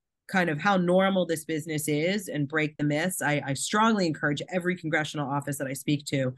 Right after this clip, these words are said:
to, to get on the train. They'll be here, you know, inside of forty-five minutes and come see these facilities that we have. Our grow is a hundred and sixty thousand square feet indoor, hygienic, um, you know, G A C P certified. Our,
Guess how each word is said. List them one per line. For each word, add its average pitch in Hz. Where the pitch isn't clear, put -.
to, 147
to 170
get 175
on 196
the 185
train. 156
They'll 147
be 156
here, 160
you 151
know, 143
inside 170
of 143
forty-five 160
minutes 143
and 147
come 175
see 151
these 151
facilities 143
that 113
we 131
have. 117
Our 143
grow 165
is 147
a 143
hundred 175
and 151
sixty 175
thousand 156
square 147
feet 156
indoor, 147
hygienic, 147
um, 127
you 156
know, 139
G 165
A -
C 165
P 151
certified. 143
Our, 143